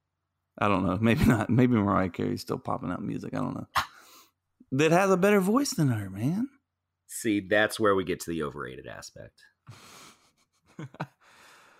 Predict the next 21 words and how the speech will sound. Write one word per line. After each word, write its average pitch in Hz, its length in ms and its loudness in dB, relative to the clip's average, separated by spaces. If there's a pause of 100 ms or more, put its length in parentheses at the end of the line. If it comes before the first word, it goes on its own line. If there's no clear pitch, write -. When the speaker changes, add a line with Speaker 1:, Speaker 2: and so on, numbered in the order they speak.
(380)
Speaker 3:
Um, 107 460 0
I'm 139 160 2
just 147 140 0
saying, 139 160 4
I 127 100 4
don't 131 120 2
think 120 220 -8
three 117 160 -2
grown 110 260 -4
men 107 140 -4
have 107 100 -6
ever 98 240 -4
argued 98 360 -6
about 92 240 -6
this, - 240 -16 (100)
Speaker 1:
Like, 113 280 2
yeah, 117 180 4
that's 113 140 0
Speaker 3:
ever. 104 280 -4 (140)
Speaker 1:
true. - 80 -2 (220)
Speaker 3:
So 95 340 -8